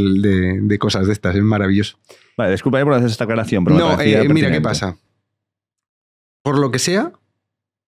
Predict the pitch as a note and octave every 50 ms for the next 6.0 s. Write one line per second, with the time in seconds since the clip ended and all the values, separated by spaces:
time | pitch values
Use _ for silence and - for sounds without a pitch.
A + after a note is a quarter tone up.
0 | _ _ _ _ _ _ _ _ _ _ - A#2 A2+ A2+ A2+ C3 D3 D3 C#3 D3+
1 | D3 - B2 A#2+ - B2 - - A2 A2+ G#2+ B2+ A#2+ A#2+ A#2 B2+ B2 A#2 A#2 A2
2 | F#2 F#2+ G#2+ A2 A2+ - - - G#2 - F#2+ F2+ G2 G#2 A#2 C#3+ F3+ A3+ - -
3 | G2+ F#2+ E2 F2+ G#2 B2 D#3 F3 _ _ _ _ _ _ _ _ _ - C3 B2
4 | C#3 D3+ C#3+ D#3+ C#3+ B2+ A2+ G#2+ G#2 G2 G#2+ A2 A2+ A#2+ B2+ B2 - - - -
5 | - D3 C3 G#2 B2 A#2 - A#2+ A#2 A#2 A2+ A2+ A2+ B2+ E3 A#3 C#4 C#4 _